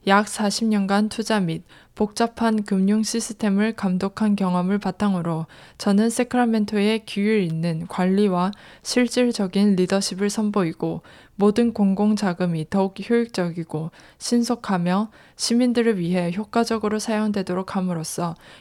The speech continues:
캘리포니아에 배려하는 문화를 강화하겠습니다. 이메일 아이엔에프오 골뱅이 에이치이알비엠오알지에이엔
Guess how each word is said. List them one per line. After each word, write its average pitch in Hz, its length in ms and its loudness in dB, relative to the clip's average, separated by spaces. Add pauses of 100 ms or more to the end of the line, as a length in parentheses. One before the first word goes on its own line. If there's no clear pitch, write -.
캘리포니아에 214 880 0
배려하는 185 500 0
문화를 175 440 -2
강화하겠습니다. 185 1120 -2 (540)
이메일 185 480 2 (380)
아이엔에프오 202 1160 0
골뱅이 180 680 -2 (360)
에이치이알비엠오알지에이엔 190 3750 -2